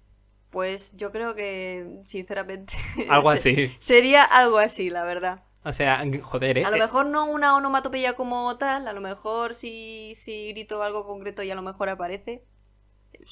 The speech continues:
Speaker 1: Vamos, eso sería la, la leche y estaría
Speaker 2: Ujú.
Speaker 1: rotísimo. Pero claro, luego al final acabas dependiendo de la garganta.
Speaker 2: Claro.
Speaker 1: Un caramelito, mm, de vez en cuando tendría que tomar.
Speaker 2: Bueno, bueno, o sea, tú, es de los poderes más originales que he escuchado, ¿eh? Eso te lo tengo que decir.
Speaker 1: <laughs>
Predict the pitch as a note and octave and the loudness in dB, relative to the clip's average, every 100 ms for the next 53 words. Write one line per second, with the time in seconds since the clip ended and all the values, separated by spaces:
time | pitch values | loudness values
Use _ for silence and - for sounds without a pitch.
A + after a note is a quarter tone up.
0 | - F3+ E3+ E3 D#3+ E3+ E3+ D#3+ E3+ E3 | -12 -6 -6 -8 -16 -16 -10 -6 -4 -4
1 | D#3 D3+ D3+ D#3 F#3 G3+ G#3+ F3 D3+ C#3 | -6 -6 -6 -6 -6 -6 -8 -8 -6 -4
2 | F3+ F#3+ F#3+ - E3+ - F3 E3+ G3+ F#3 | -4 -6 -8 -12 -12 -12 -12 -6 -4 -4
3 | F3+ G#3 G#3+ F#3+ F3+ F3+ F#3 G3+ F#3+ F#3 | -6 -8 -10 -8 -4 -2 -2 -4 -8 -10
4 | F#3 F3 F3 F#3 F3 D#3+ D#3+ F3+ F#3+ F#3 | -8 -8 -8 -4 -2 -2 -2 -4 -6 -8
5 | F#3+ - B2 A#2 C#3 G#3+ G3+ G#3 A3 G#3 | -10 -10 -4 -2 -2 -2 0 0 0 -2
6 | A#3 C#4 C4 - A3 G#3 G#3 G#3 G#3+ D4+ | -2 -2 -2 -6 -6 -6 -2 -2 0 -2
7 | A#3 A3+ B3+ B3 A3 G#3+ G3+ G3+ A#3 - | -2 -4 -4 -8 -4 -4 -4 -6 -8 -4
8 | B2+ B2+ C3+ E3+ F#3 D#3 D3+ D#3 D#3 D#3 | 0 2 4 4 4 0 2 6 6 6
9 | F3 D#3+ D#3+ F3 E3+ D#3+ D#3+ D#3+ D#3 G3+ | 0 -6 -8 2 6 6 4 4 4 4
10 | A#3+ E3+ D#3+ D3+ - - D#3 F#3+ A3+ F3 | 4 6 4 0 -4 -2 2 0 -2 -4
11 | E3 F#3 F#3 D#3+ C#3+ D3+ F#3 - D3 C3+ | -2 -2 -2 0 2 4 4 2 0 0
12 | B2 G#2 A2 C4 F#3 - E3 B2+ B2 B2 | -2 -2 -2 -6 -6 -6 -4 -4 -4 -4
13 | A#2+ - - - - - | -2 -4 -6 -10 -16 -20